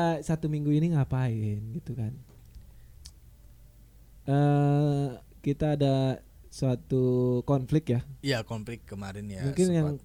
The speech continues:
Speaker 1: kita tahu udah ngomong-ngomong gini, sahabat Star F M yang dengar, ini pendengar, eh, apa namanya, berpikir bahwa kita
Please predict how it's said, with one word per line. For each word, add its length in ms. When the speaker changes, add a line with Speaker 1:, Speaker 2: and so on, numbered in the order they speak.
Speaker 1:
kita 240
tahu 280
udah 220
ngomong-ngomong 600
gini, 260
sahabat 320
Star 200
F 140
M 120
yang 120
dengar, 300
ini 200
pendengar, 600
eh, 460
apa 240
namanya, 600
berpikir 500
bahwa 160
kita 400